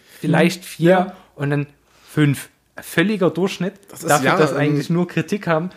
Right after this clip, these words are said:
Speaker 1: war ich schon überrascht, aber, äh, ja, aber g-, wahrscheinlich genau das Problem.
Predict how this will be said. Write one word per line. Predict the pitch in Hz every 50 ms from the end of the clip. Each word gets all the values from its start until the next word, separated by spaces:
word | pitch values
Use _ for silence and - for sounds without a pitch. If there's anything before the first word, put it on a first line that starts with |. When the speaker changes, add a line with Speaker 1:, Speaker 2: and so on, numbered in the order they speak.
| - _ _ -
Speaker 1:
war | 127 131 135
ich | 131 -
schon | - 151 147 143 143
überrascht, | 151 135 123 113 113 143 143 - -
aber, | - 123 120 123 120 117 - - - - _ _ _ _ _ -
äh, | 127 123 120 120 117 113 113 107 - _ _
ja, | - 123 147 170 165
aber | 139 139 156 156
g-, | 160 151 160 196 147
wahrscheinlich | 156 151 - 156 165 165 147 -
genau | - 131 135 135 139 151
das | 151 151 147 139 - - - - - -
Problem. | - 151 127 131 135 139 156 170 180